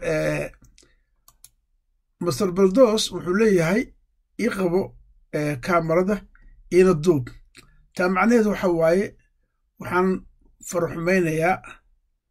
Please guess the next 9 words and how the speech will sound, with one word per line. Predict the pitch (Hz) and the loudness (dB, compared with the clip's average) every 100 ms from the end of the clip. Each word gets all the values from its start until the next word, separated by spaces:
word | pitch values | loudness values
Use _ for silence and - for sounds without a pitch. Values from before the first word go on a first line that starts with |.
| _ _ - | _ _ -12
ama | 165 180 | -10 -6
aan | 170 127 | -6 -6
kufsanayaa, | 156 - 202 175 156 160 170 - _ | -8 -4 -2 0 0 0 0 -4 _
eh, | - 147 143 67 67 65 - - _ _ | -8 -6 -6 -6 -6 -8 -10 -20 _ _
Sumayo. | - - 175 202 247 - - - _ _ _ _ _ - - - - - - | -12 -6 2 4 4 2 -16 -20 _ _ _ _ _ -20 -20 -20 -20 -20 -14
Kabacdi | - 160 180 180 185 185 | -8 -2 -2 -2 -4 -6
ii | 185 190 | -4 -2
duub | 180 190 180 | 2 0 0
adiga. | 165 175 185 | 0 2 2